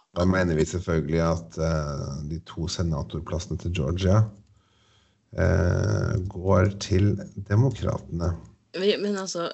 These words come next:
Speaker 2: det, det, hvem vet? Det er, jeg tror jeg har gjentatt det ganske mange ganger på denne podcasten, men, eh, men, eh, Trump ble valgt til president. Alt kan skje.
Speaker 1: Ja,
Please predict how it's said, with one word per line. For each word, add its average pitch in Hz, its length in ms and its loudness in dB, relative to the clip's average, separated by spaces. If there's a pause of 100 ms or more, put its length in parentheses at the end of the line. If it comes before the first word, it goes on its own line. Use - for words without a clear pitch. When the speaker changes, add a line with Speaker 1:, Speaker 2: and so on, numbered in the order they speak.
Speaker 2:
det, 151 360 -6
det, 160 140 -8
hvem 170 260 -8
vet? 175 380 -6
Det 214 260 -4
er, 175 340 -4 (560)
jeg 214 220 -2
tror 247 140 -4
jeg 302 80 -2
har 330 100 0
gjentatt 151 460 -6
det 208 120 -4
ganske 208 380 -4
mange 196 220 -4
ganger 202 180 -4
på 233 80 -4
denne 185 200 -2
podcasten, 185 680 -2
men, 233 260 2
eh, 208 580 -4 (440)
men, 214 340 2
eh, 196 400 -6
Trump 226 340 0
ble 220 160 -2
valgt 196 280 -4
til 220 80 -2
president. 233 520 -2
Alt 226 360 -4
kan 233 220 -4
skje. 254 220 -6 (1700)
Speaker 1:
Ja, 90 240 4